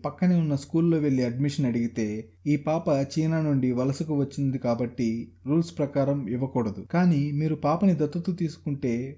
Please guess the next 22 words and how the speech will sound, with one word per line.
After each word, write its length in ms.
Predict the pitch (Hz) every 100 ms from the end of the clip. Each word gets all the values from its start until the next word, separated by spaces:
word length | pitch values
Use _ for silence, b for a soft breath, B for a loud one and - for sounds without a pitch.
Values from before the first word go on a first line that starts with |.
| -
పాప 220 | 139 151 175
కొరియన్ 380 | 165 151 156
సిటిజన్ 420 | 156 147 143 139 131
అయిపోతుంది" 760 | 123 127 120 110 104 123 147 -
అని 120 | 139 139
ప్రిన్సిపల్ 480 | 139 143 - 147
మంచి 360 | 120 123 139 165
ఐడియా 280 | 123 117 120
ఇస్తుంది. 480 | 113 - 104 95 90
పార్క్ 440 | 190 180 190 - 147
ఓకే 280 | 151 151
అంటాడు, 400 | 160 127 110 101 95 -
కానీ 160 | 156 151
పాప 320 | 147 147 151
వద్దు 380 | 151 135 127 143
అంటుంది. 520 | 147 131 110 98 92 - - -
పార్క్ 280 | 165 175 -
ఫ్రెండ్ 320 | 165 135 131 -
పాపను 340 | 139 147 151
ఒప్పించి 540 | 131 - 143 143 120 113
దత్తత 360 | 120 156 143 143
తీసుకుంటారు. 540 | 120 - 110 101 92